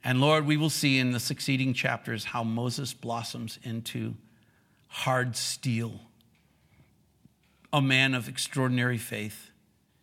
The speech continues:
and yet a man of extraordinary humility, who became a perfectly empty vessel for you to do great and mighty things. Lord, oh, that we would aspire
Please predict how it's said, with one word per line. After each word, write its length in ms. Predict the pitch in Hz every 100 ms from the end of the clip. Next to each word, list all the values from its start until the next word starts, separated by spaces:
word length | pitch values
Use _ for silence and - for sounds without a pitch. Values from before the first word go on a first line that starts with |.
| _ _ _ _ _ _
and 140 | 123 131
yet 160 | 131
a 40 | 127
man 220 | 131 127
of 80 | 120
extraordinary 560 | - - 123 123 117
humility, 840 | 110 120 123 131 127 - 117 110 - _ _ _ _ _ _ _ _ _
who 100 | -
became 420 | 139 131 139 139 135
a 100 | 127
perfectly 600 | - 131 135 131 135 127
empty 320 | 123 120 131
vessel 460 | 113 101 - 107 101 _ _ _ _ _ _ _ _ _
for 120 | -
you 200 | 120 120
to 140 | 120 123
do 240 | 117 117
great 300 | 113 113 110
and 120 | 110
mighty 260 | 107 104 104
things. 360 | - 107 104 113
Lord, 140 | 117
oh, 200 | 143 131
that 120 | 127
we 240 | 120 123 123
would 200 | 117 117
aspire 600 | 110 - 107 104 104